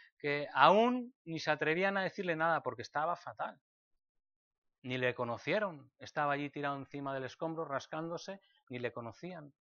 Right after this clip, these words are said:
¿verdad? No hizo nada, simplemente retuvo su integridad. Y en Job dice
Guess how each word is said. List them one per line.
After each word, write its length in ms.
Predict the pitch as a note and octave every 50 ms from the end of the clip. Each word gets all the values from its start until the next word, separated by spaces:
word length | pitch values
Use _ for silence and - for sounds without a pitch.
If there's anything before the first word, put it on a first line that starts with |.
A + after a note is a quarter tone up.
| _ _ _ _ _ _ _ - - - _ _ _ _ _
¿verdad? 320 | - A2 A2 A#2 C3 D3+ D#3 - - - - _ _ _ _
No 160 | - B2 C3+
hizo 220 | D#3+ E3+ - F#3 D3+
nada, 260 | D3 E3 F3 D#3+ B2+
simplemente 580 | - D#3+ D3+ C#3 D3 D3+ D#3+ E3 - - F3 E3+
retuvo 800 | C#3 - - C3 B2+ - _ - E3 E3+ E3+ D#3+ E3+ F#3 F3+ - _ _ _ _ _ _
su 180 | - - - D3+
integridad. 600 | C#3+ C#3 - C3 A#2+ A#2+ A#2+ B2 C3+ C3 B2 - -
Y 160 | C#3 B2+ C3+
en 60 | C3+
Job 340 | C3 - - E3+ F#3 F#3+ - - - - - - _
dice 440 | - C#3 E3 E3 - - D3 C#3 C3+